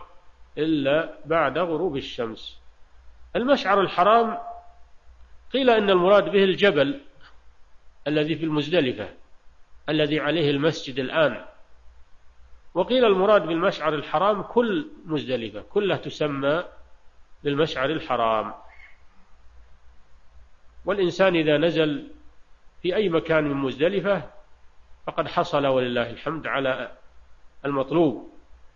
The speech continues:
النبي صلى الله عليه وسلم لما بات بمزدلفة قال: "وقفت ها هنا"، وم-، وجمع يعني مزدلفة كلها موقف، <clears throat> مثل ما قال في عرفة:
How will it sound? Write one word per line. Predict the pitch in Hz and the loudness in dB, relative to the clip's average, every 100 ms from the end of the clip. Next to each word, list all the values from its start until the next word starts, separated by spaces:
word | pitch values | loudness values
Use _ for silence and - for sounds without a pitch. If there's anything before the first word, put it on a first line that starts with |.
| - | -6
النبي | 147 165 175 | -2 0 0
صلى | 135 160 | 2 2
الله | 151 | 4
عليه | 147 | 2
وسلم | 143 156 151 139 | 2 0 0 0
لما | 139 135 135 | 0 0 0
بات | 151 151 - | 2 2 0
بمزدلفة | 135 131 117 135 175 190 160 - - - - - | -8 -8 -6 -6 -4 -4 -4 -8 -20 -20 -20 -4
قال: | 170 170 | 0 2
"وقفت | 147 143 165 - | 2 2 0 0
ها | 147 123 127 | -2 2 2
هنا"، | 143 196 | 2 2
وم-، | 208 156 147 147 | 2 2 -2 -2
وجمع | 139 135 175 139 131 135 | -2 2 2 2 -2 -2
يعني | 123 165 | -2 -2
مزدلفة | 160 117 131 143 175 | -2 -4 -4 -2 -4
كلها | 151 226 175 120 123 | -2 0 0 2 2
موقف، | 127 117 113 - - - - - - - - | 0 -2 -8 -16 -20 -20 -20 -20 -20 -20 -14
<clears throat> | - 143 - - | -6 -6 -6 -6
مثل | 196 180 | -2 0
ما | 165 | 2
قال | 160 160 139 | 2 2 2
في | 139 | 2
عرفة: | 131 135 113 107 | 2 2 -2 -8